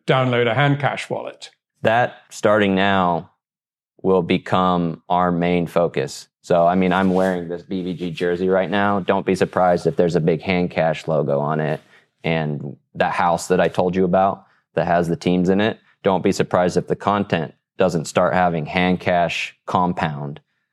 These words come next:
Speaker 2: written on the wall, because our goal is that even to buy merchandise or to go to our website, you need to get a Handcash wallet, 'cause that's the way that we will interact with you. So just imagine a world where you as a fan of B B G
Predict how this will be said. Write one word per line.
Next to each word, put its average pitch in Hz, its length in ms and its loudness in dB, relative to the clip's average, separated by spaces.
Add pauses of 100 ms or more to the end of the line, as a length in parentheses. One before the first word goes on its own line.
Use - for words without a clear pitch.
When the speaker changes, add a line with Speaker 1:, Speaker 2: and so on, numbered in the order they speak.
(160)
Speaker 2:
written 85 300 -2
on 80 120 0
the 78 80 -2
wall, 80 720 -2
because 92 280 -2
our 101 200 4
goal 104 600 0
is 92 200 -2
that 85 340 -2 (460)
even 117 300 2
to 98 60 2
buy 90 280 0
merchandise 95 640 0
or - 120 -2
to 98 60 0
go 101 160 2
to 101 100 2
our 90 120 2
website, 87 600 0 (600)
you 90 140 0
need 92 140 2
to 87 80 0
get 82 140 2
a 80 40 -2
Handcash 87 580 -4
wallet, 76 460 -2 (180)
'cause 87 200 0
that's 95 320 0
the 92 100 0
way 87 240 2
that 80 140 -4
we 87 120 -2
will 80 120 -2
interact 82 520 -6
with 58 180 -14
you. 62 240 -12 (220)
So - 120 -2
just 101 220 0
imagine 104 420 2
a 87 60 2
world 87 500 2 (320)
where 87 420 2
you 98 260 2
as 87 100 0
a 85 60 0
fan 85 460 -4
of 80 220 -8
B 90 120 2
B 85 160 -2
G 87 440 -2